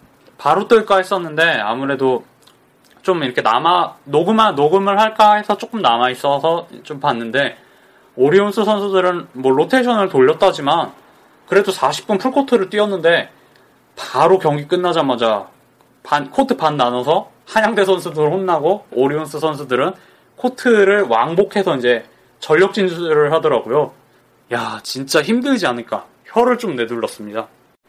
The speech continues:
이제 저는 그 모습을 이제 보면서 나왔는데 오늘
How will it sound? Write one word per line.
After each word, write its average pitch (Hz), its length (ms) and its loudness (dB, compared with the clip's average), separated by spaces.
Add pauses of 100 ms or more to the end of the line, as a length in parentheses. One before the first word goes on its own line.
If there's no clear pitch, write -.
(1300)
이제 180 440 0
저는 143 800 -4
그 151 120 -4
모습을 151 440 -4
이제 113 140 -10
보면서 120 320 -8
나왔는데 107 640 -4 (920)
오늘 202 760 0